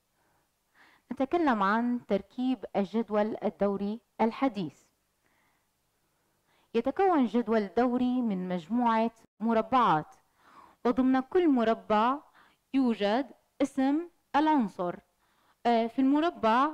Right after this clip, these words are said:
المعروض، آه، الصوديوم هو اسم العنصر، آه، رمز العنصر وهو إن آ، آه، إحداعش هو العدد الذري،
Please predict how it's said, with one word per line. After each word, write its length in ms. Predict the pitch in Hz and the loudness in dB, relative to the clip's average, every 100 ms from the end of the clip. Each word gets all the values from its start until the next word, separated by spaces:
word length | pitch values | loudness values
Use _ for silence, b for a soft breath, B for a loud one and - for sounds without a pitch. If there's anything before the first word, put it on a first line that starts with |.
| - - | -6 -4
المعروض، 1400 | 240 226 226 - 214 202 202 196 202 233 220 226 247 320 _ b b b - | -2 -2 -8 -10 -4 -2 0 -2 -2 -2 0 -2 -4 -6 _ b b b -4
آه، 520 | 240 233 226 220 - _ - | -2 0 -2 -4 -8 _ -6
الصوديوم 760 | - - 226 202 214 254 349 _ _ | -4 -2 -4 -2 -4 -4 -6 _ _
هو 120 | 233 208 | 0 0
اسم 500 | - 247 - 262 339 _ - | 0 -4 -4 -4 -4 _ -4
العنصر، 580 | 262 254 214 214 233 262 - _ b b b b - | -2 0 -2 -6 -6 -6 -8 _ b b b b -4
آه، 440 | 247 240 233 - 254 | 0 0 0 0 0
رمز 380 | 359 330 285 | 2 0 -2
العنصر 680 | 190 233 240 240 240 247 277 | -2 -2 0 -2 -4 -6 -6
وهو 560 | 285 220 214 220 220 262 302 _ 262 | -2 -2 0 0 2 0 -4 _ -2
إن 200 | 277 208 | -2 -2
آ، 380 | 220 220 277 349 _ _ b b b b - | -2 0 -2 -4 _ _ b b b b -2
آه، 240 | 247 233 | 0 0
إحداعش 540 | 285 262 240 277 302 - | 0 0 2 0 -2 -4
هو 380 | 247 233 254 285 - | 0 2 2 -2 -4
العدد 640 | 220 196 220 214 240 247 _ _ - | -2 -2 0 0 0 -2 _ _ -2
الذري، 560 | 302 233 202 180 160 | 0 2 0 -2 -10